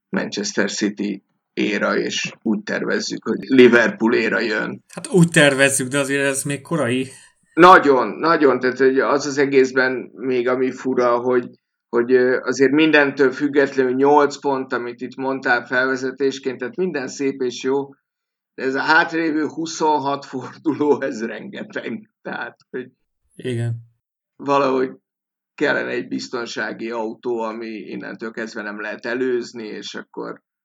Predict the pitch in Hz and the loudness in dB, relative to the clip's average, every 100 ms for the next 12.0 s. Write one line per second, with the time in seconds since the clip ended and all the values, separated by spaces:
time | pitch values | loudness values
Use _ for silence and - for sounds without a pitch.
0 | _ _ - 113 107 107 104 _ _ _ | _ _ -8 -6 -6 -10 -14 _ _ _
1 | - 113 104 107 110 107 113 - 113 107 | -10 -8 -8 -8 -10 -8 -10 -12 -14 -14
2 | 117 110 117 - 101 110 107 104 120 120 | -14 -14 -14 -14 -14 -14 -16 -16 -18 -20
3 | _ _ _ _ _ _ - 117 123 117 | _ _ _ _ _ _ -16 -6 -6 -4
4 | 120 117 117 117 - 117 123 117 - 117 | -4 -4 -6 -8 -8 -8 -8 -6 -6 -8
5 | 117 117 123 117 120 117 117 120 120 131 | -8 -8 -8 -6 -4 -4 -4 -8 -8 -10
6 | 131 147 165 _ _ _ _ - 190 170 | -8 -10 -12 _ _ _ _ -10 -6 0
7 | 147 143 127 - _ - 131 120 117 - | 2 2 -2 -8 _ -8 -4 -4 -4 -10
8 | - 135 120 113 98 - - 104 104 101 | -4 -2 -2 -4 -10 -14 -10 -8 -8 -10
9 | 98 98 101 98 101 101 104 98 - _ | -12 -14 -14 -12 -12 -12 -12 -14 -14 _
10 | _ 101 104 104 113 98 113 107 107 104 | _ -8 -6 -4 -6 -4 -4 -4 -6 -8
11 | 110 - _ _ _ _ _ 104 98 98 | -8 -18 _ _ _ _ _ -8 -8 -8